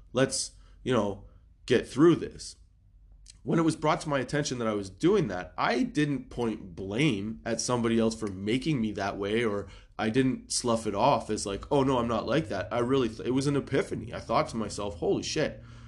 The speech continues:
If these, if a third party is seeing this and is worried, like, obviously I'm doing something wrong."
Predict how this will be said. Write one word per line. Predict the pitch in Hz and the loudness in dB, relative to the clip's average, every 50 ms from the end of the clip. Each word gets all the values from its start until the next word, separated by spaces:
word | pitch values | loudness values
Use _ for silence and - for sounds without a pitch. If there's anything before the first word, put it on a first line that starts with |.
| - - - - - - - | -18 -16 -16 -16 -16 -6 0
If | 151 156 156 156 | 2 2 2 4
these, | 196 220 - - | 2 0 2 2
if | - 151 - - | 0 0 0 2
a | - 156 | 0 0
third | 151 - 175 190 202 196 170 | 2 2 2 4 4 2 2
party | - - 143 151 151 131 117 110 | 2 4 4 4 4 4 2 0
is | 104 104 - - | 0 0 -4 -4
seeing | - 139 151 151 135 117 | -2 0 0 0 0 0
this | 104 104 101 104 107 | -2 -4 -4 -6 -6
and | 107 104 | -6 -6
is | 98 92 | -6 -6
worried, | 95 98 131 170 156 110 95 110 113 | -2 0 2 4 4 4 2 0 -2
like, | 110 110 113 | -4 -4 0
obviously | - 127 156 - 131 127 127 - 110 113 | 2 4 4 4 4 0 0 0 -2 -2
I'm | 110 107 | -2 -2
doing | 110 117 113 110 107 | -2 -2 -2 -2 -4
something | - - 104 92 - 92 87 | -6 -8 -10 -10 -10 -12 -6
wrong." | 98 104 104 - | -4 -4 -4 -4